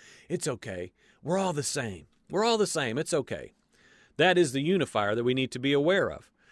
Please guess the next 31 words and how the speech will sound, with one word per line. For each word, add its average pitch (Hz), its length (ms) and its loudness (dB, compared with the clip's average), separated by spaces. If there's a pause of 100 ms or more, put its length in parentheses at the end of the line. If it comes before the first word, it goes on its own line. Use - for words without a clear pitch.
(300)
And 156 120 2
so 165 460 4
all 233 240 6
of 233 80 2
this 202 220 4
leads 185 260 4
to 175 80 0
our 151 140 6
main 180 400 2
text 165 400 0
that 139 80 0
we're 143 100 2
gonna 139 160 0
talk 151 300 0
about. 113 360 2 (280)
This 202 240 8
will 247 100 2
be 202 180 2
at 160 80 4
least 180 400 0
another 160 480 2
episode 156 600 0
by 151 140 2
itself, 127 840 0
and 143 220 -2
then 180 300 2 (280)
multiples 147 640 4
after 143 300 6
that 147 340 6
of 117 180 -4
getting 151 360 0